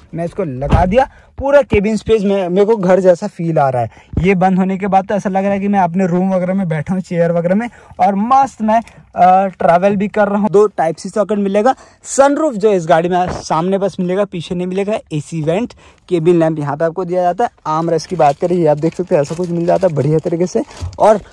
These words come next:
rear दोनों seat जो है ventilated नहीं मिलेगा, front के दोनों seat आपको ventilated दिया जाता है। यहाँ पे आपको बड़े से tray वगैरह भी मिल जाता है। और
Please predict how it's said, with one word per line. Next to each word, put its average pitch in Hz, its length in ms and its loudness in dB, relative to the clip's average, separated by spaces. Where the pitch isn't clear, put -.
rear 254 340 4
दोनों 202 380 2
seat 185 200 -2
जो 165 120 2
है 202 60 2
ventilated 156 760 -2
नहीं 143 220 -2
मिलेगा, 196 320 2
front 180 340 -4
के 165 100 -2
दोनों 143 260 -4
seat 170 220 -10
आपको 160 240 -10
ventilated 135 580 -6
दिया 123 300 -2
जाता 117 280 -6
है। 110 80 -6
यहाँ 151 120 0
पे 156 80 2
आपको 160 180 2
बड़े 151 220 2
से 185 160 0
tray 156 260 6
वगैरह 165 260 4
भी 175 120 -2
मिल 170 160 0
जाता 170 240 4
है। 247 80 0
और 202 140 2